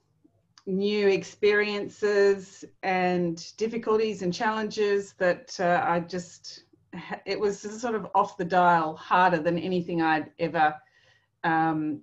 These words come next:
encountered before. So, so I had this pretty wild journey with these two boys, and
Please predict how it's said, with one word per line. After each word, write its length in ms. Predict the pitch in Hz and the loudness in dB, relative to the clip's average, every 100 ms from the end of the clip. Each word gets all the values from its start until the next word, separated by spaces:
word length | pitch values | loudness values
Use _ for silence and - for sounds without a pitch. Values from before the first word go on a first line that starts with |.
| - | -6
encountered 580 | 180 170 175 170 170 139 | -4 -2 0 0 0 -6
before. 480 | 165 - 170 151 143 | -10 -6 -4 -4 -8
So, 560 | - 180 180 175 175 170 _ _ - - _ _ _ _ | -4 2 6 6 4 0 _ _ -20 -20 _ _ _ _
so 240 | _ - 262 | _ 4 6
I 220 | 220 240 | 6 4
had 260 | 254 277 | 4 0
this 220 | 220 220 - | 0 -8 -8
pretty 500 | - 240 220 196 170 | -8 -4 -4 -4 -4
wild 380 | 180 190 180 | 2 4 4
journey 360 | 175 185 196 180 | 2 -2 0 0
with 160 | 185 185 | -2 -2
these 280 | 190 180 | -4 -4
two 140 | - 180 | -4 -4
boys, 480 | 185 196 233 240 - - | 0 2 2 -2 -10 -6
and 540 | 190 190 190 185 180 | -2 0 0 0 -2